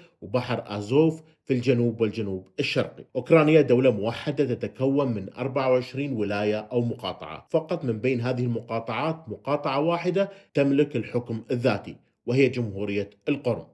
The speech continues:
أبرز مدن أوكرانيا هي كييف وهي العاصمة وأكبر المدن، وأيضًا هناك مدينة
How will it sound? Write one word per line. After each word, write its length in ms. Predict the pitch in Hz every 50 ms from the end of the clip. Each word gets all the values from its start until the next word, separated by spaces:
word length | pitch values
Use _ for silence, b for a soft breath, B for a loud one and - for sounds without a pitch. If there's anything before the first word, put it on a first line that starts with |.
| - -
أبرز 340 | 151 156 190 196 170 123
مدن 280 | 131 131 131 123 127 120
أوكرانيا 560 | 107 107 - - 120 135 147 147 147 151 143
هي 200 | 131 117 110 104
كييف 520 | 104 - - - 127 143 156 170 165 - - _ _
وهي 200 | - 107 113 123
العاصمة 580 | 113 101 101 104 110 101 - - 92 82 76 78 -
وأكبر 400 | 117 127 139 - - 139 139 131
المدن، 380 | 127 123 110 107 90 87 82 - - -
وأيضًا 300 | 98 113 135 156 156 170
هناك 400 | 156 135 127 120 120 117 - -
مدينة 440 | 117 113 104 120 135 131 131 127 127